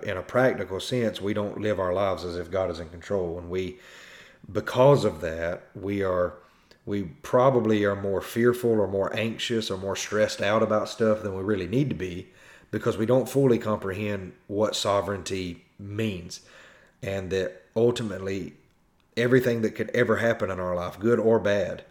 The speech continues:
um, and I know how people want to debate that, and they'll try to make an emotional plea towards that. And I know that even with some real life experiences, people say, "I just have a hard time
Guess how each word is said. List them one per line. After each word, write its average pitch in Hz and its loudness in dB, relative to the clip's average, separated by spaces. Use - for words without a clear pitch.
um, 85 -4
and 95 -4
I 95 -2
know 104 4
how 95 2
people 98 -2
want 98 -6
to 95 -4
debate 107 4
that, 104 2
and 90 -4
they'll 95 0
try 98 2
to 95 0
make 95 -4
an 95 -4
emotional 98 -2
plea 123 2
towards 110 2
that. 110 6
And 107 -2
I 107 0
know 117 4
that 104 0
even 123 2
with - -2
some 104 -2
real 127 10
life 117 2
experiences, 110 2
people 110 -4
say, 101 0
"I 110 2
just 110 -4
have 104 2
a 95 2
hard 120 4
time 110 -2